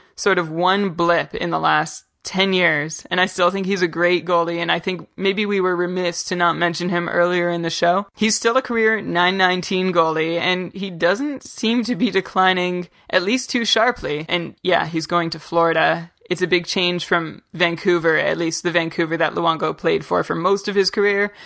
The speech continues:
I'm really interested to see how he does there, as well as his backup, Al Montoya. I'll be curious to see if Luongo falters, what Montoya might do in his new backup role in Florida.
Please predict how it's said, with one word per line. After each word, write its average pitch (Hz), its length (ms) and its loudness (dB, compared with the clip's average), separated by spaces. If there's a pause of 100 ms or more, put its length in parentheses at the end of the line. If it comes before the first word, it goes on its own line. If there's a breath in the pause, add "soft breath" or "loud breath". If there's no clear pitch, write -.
(240 loud breath)
I'm 208 140 0
really 240 200 2
interested 170 420 -2
to 160 140 -2
see 160 320 2
how 175 240 0
he 175 120 2
does 165 300 0
there, 170 380 0 (200 loud breath)
as 175 160 0
well 208 160 2
as 247 120 0
his 208 160 -2
backup, 202 580 0
Al 185 160 4
Montoya. 190 600 0
I'll 156 180 2
be 175 120 -2
curious 190 280 0
to 190 100 -8
see 180 360 -2
if 226 180 0
Luongo 165 420 0
falters, 160 560 0
what 180 220 0
Montoya 170 720 2
might 165 300 -2
do 160 260 0
in 170 220 -2
his 160 260 -4 (120)
new 170 220 -4
backup 160 420 -2
role 165 200 -2
in 160 100 -8
Florida. - 400 -4